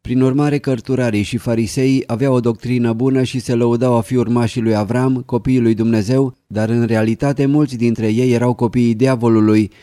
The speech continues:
după cum afirmă Domnul Iisus în disputa cu ei consemnată în Ioan capitolul opt. Mi-a fost dat să văd în câteva filmări postate pe internet poziția unui mare profet azi în vogă prin Statele Unite ale Americii și prin lume,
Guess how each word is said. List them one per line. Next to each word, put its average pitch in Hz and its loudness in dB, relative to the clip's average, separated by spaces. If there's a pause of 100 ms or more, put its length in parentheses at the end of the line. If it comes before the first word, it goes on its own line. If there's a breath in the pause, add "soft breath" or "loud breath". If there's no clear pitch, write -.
(120)
după 120 0
cum 139 0
afirmă 123 0
Domnul 117 2
Iisus 110 -2
în 120 0
disputa 113 -2
cu 113 -4
ei 113 2
consemnată 117 -2
în 110 0
Ioan 110 0
capitolul 107 0
opt. - -6 (1120 soft breath)
Mi-a 113 0
fost 120 0
dat 143 0
să - -4
văd 117 0
în 117 2
câteva 113 -2
filmări 120 0
postate 117 -4
pe 113 -6
internet 113 -2 (260 soft breath)
poziția 135 0
unui 127 2
mare 127 2
profet 117 -2
azi 120 0
în 117 0
vogă 117 -2
prin 107 -2
Statele 113 -2
Unite 117 0
ale 101 -2
Americii 123 0
și 120 -4
prin 107 0
lume, 139 2